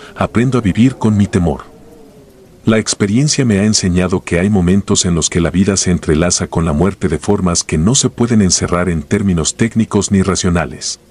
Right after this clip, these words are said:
La autopsia de aquel asesino se transformó en un recordatorio constante de que, a veces, los límites de nuestra comprensión se ven desafiados por realidades que, aunque aparentemente inverosímiles,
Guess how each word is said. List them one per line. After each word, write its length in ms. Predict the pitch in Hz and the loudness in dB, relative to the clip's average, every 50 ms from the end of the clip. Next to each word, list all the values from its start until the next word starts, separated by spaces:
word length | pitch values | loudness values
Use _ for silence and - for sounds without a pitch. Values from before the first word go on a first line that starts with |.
| _ _ _ _ _ _ _ _ _ _ _ _ _ _ _ _ _ - | _ _ _ _ _ _ _ _ _ _ _ _ _ _ _ _ _ 0
La 120 | 113 110 110 | 2 2 2
autopsia 480 | 101 - - 135 147 - - - 156 | 2 0 -2 -2 -2 -2 -2 -2 -2
de 100 | 135 127 | 0 -2
aquel 260 | 107 - - 101 101 98 | -2 -2 0 0 0 0
asesino 480 | 92 - 92 92 - - 107 95 90 | 0 0 0 0 2 2 2 2 2
se 160 | 87 - 95 | 2 0 -2
transformó 600 | - - 87 82 - - - 82 76 76 87 95 | -2 -2 -2 -2 -2 -2 -2 -2 0 2 2 2
en 120 | 95 90 85 | 2 2 2
un 100 | 95 107 | 2 2
recordatorio 800 | - - - - 95 85 - 85 - - 98 101 98 95 90 | 0 -2 -2 -2 -2 -2 -2 -4 -2 -2 -2 0 0 0 -2
constante 560 | - 85 82 78 - - 104 104 104 - - 90 | 0 0 -2 -2 -2 -2 -2 -2 -2 0 -2 -2
de 120 | - - | -2 -2
que, 260 | - - 95 85 73 - _ _ | -4 -2 -2 -2 -2 -4 _ _
a 120 | - 90 78 | -4 -4 0
veces, 480 | - 98 92 - - 90 - - - _ _ _ _ - | 0 0 0 0 -2 -4 -4 -6 -8 _ _ _ _ 0
los 220 | - 92 - - | 0 0 0 2
límites 440 | 104 123 139 147 147 143 143 131 - | 0 2 2 2 0 2 0 0 2
de 100 | 120 107 | 2 2
nuestra 320 | 104 92 87 - - 85 | 2 2 0 0 -2 -2
comprensión 600 | - - 82 - - 85 78 - - 117 120 127 | -2 -2 -4 -2 -2 -2 0 0 0 0 0 0
se 140 | - - 101 | 0 -2 0
ven 200 | 87 90 98 98 | 0 2 2 2
desafiados 640 | 90 95 90 - 92 82 - 107 110 110 113 107 - | 2 0 0 0 -2 -2 -2 -2 0 0 0 -2 -2
por 200 | - - 104 95 | -2 -2 -2 0
realidades 580 | 90 80 78 95 - 90 98 98 101 95 - - | 0 -2 -2 -2 0 0 0 0 -2 -2 -2 -2
que, 240 | - 101 92 87 - _ _ - | -2 -2 -2 -2 -4 _ _ -2
aunque 280 | 95 90 82 - 98 | -2 -2 -2 -2 -4
aparentemente 760 | 87 - 87 82 90 104 113 - 98 85 85 90 92 - 98 | -4 -2 -2 -2 0 0 0 0 0 0 2 2 0 0 0
inverosímiles, 840 | 87 80 78 80 82 78 - - 123 101 82 71 69 73 71 - - | 0 2 2 2 2 2 2 2 2 2 2 0 -2 -4 -6 -6 -8